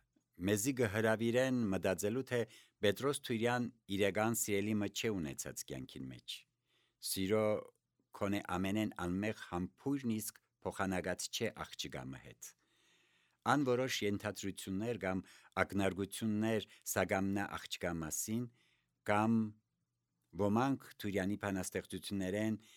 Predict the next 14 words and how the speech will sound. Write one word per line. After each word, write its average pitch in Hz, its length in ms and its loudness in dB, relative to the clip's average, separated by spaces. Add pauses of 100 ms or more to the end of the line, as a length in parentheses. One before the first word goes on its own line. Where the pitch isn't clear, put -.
(280)
իմաստներ 107 640 2
դուրս 90 240 -8
բերելով 95 480 0
գուզեն 95 340 0
բացատրել, 98 600 -2
թե 123 100 2 (480)
Թուրյանն 117 520 2
ալ 76 200 -2
սիրած 92 500 0
է 85 80 -2
կյանքին 78 460 -6
մեջ, 120 260 -2 (300)
բայց 87 360 -2 (140)
այս 123 240 2